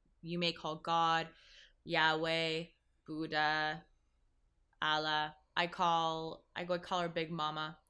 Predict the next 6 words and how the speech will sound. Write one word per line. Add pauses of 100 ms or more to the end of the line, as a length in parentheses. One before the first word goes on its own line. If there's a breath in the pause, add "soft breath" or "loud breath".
(320 loud breath)
so
she's
my
universe. (500 soft breath)
And, (320)
um,